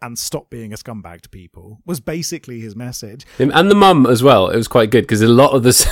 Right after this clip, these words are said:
Speaker 2: <laughs> the scenes where they were there, genuinely, like, they were looking at him and just saying to him, "What the fuck are you doing?" Which is quite a good question to ask. And the, the, the, the dad one kind of,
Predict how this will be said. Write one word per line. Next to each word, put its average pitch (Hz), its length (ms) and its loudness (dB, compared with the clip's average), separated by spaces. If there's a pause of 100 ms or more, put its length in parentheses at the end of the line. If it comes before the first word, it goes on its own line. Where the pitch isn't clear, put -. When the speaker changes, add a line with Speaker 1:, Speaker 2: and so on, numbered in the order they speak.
(140)
Speaker 2:
<laughs> - 180 -18
the 151 120 2
scenes 147 380 0
where 120 100 4
they 123 120 4
were 120 100 2
there, 123 300 2 (280)
genuinely, 127 540 4
like, 104 240 2
they 110 140 2
were 110 100 2
looking 110 340 -2
at 101 80 -2
him 104 160 -4
and 101 100 -4
just 110 160 -8
saying 120 220 2
to 110 100 -6
him, 98 140 -2
"What 110 220 -2
the 117 60 -4
fuck - 360 -4
are 113 40 -6
you 110 160 -2
doing?" 127 340 -2 (260)
Which 147 160 -4
is 170 80 -4
quite 175 240 2
a 147 60 4
good 135 220 2
question - 480 -4
to - 140 -10
ask. 95 360 -4 (440)
And 127 120 4
the, 131 260 4
the, 127 200 4
the, 123 460 0
the 127 200 -4
dad 156 320 2
one 123 280 2
kind 120 260 0
of, 110 240 -4